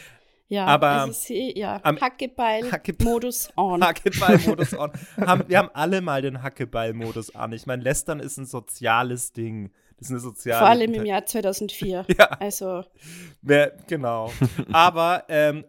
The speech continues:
Speaker 2: man sieht auch, sie wurde vierter Platz und man merkt, immer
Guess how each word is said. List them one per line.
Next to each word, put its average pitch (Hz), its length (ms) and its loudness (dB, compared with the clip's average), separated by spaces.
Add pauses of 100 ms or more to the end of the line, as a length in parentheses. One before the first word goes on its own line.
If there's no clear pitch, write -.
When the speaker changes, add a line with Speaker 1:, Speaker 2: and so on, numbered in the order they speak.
(100)
Speaker 2:
man 143 180 -4
sieht 180 260 -10
auch, 147 260 0
sie 156 200 -12
wurde 151 220 -8
vierter 147 340 -6
Platz 135 500 -8
und 143 160 -12
man 127 140 -8
merkt, 120 360 -4 (120)
immer 165 500 -4